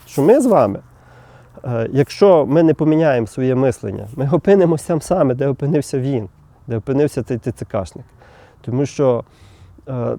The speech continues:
треба робити, треба правильні кроки. Для того, щоб робити правильні кроки, треба розуміти, де ти знаходишся і хто ти є.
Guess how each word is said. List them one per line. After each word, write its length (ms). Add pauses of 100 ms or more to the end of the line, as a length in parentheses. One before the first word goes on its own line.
треба 280
робити, 460 (380)
треба 480
правильні 600 (200)
кроки. 360 (120)
Для 120
того, 180
щоб 180
робити 300
правильні 360
кроки, 300
треба 240
розуміти, 360
де 120
ти 120
знаходишся 600
і 40
хто 200
ти 120
є. 200